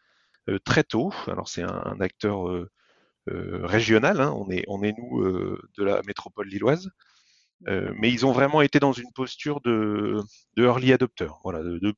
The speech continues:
de pionnier par rapport à notre, à notre projet et, et on les en remercie. Et le partenariat est un partenariat, euh,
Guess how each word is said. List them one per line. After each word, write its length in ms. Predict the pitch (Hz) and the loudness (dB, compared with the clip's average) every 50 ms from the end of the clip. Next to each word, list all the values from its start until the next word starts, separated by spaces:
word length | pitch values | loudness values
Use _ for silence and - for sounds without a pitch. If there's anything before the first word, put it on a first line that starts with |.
| _ - | _ -2
de 60 | 120 | -2
pionnier 420 | 113 - - - 131 127 131 139 - | -2 0 2 2 2 2 2 0 0
par 100 | - 113 | 0 2
rapport 280 | 104 104 - - 107 | 0 0 0 0 -2
à 40 | 107 | 0
notre, 440 | 107 107 - - - 101 98 98 98 - _ _ _ _ _ _ _ _ _ - | 0 -2 -4 -4 -4 -2 -2 -2 -4 -6 _ _ _ _ _ _ _ _ _ -4
à 100 | 98 104 | 0 0
notre 180 | 110 107 - | 0 0 -2
projet 460 | _ - - 120 110 113 131 131 127 117 | _ -6 -2 -2 0 2 4 4 4 4
et, 240 | 104 101 - - 107 | 4 2 2 0 0
et 60 | 107 | 0
on 100 | 110 110 | 2 2
les 180 | 110 107 98 110 | 0 2 2 0
en 60 | 98 | -2
remercie. 420 | 101 107 101 - - - 143 143 | -2 -2 -4 -4 -4 -2 0 2
Et 40 | 131 | 2
le 60 | 104 | 2
partenariat 640 | - 104 - - - 110 110 110 104 110 117 117 117 | 0 -2 -4 -2 -2 0 0 0 0 2 2 2 2
est 140 | 107 - - | 2 0 -4
un 60 | 98 | -8
partenariat, 640 | - - - - - 110 104 101 101 110 110 110 110 107 | -10 -12 -10 -8 -6 -4 -4 -2 0 0 0 0 0 0
euh, 240 | 104 95 90 90 | 0 -2 -4 -6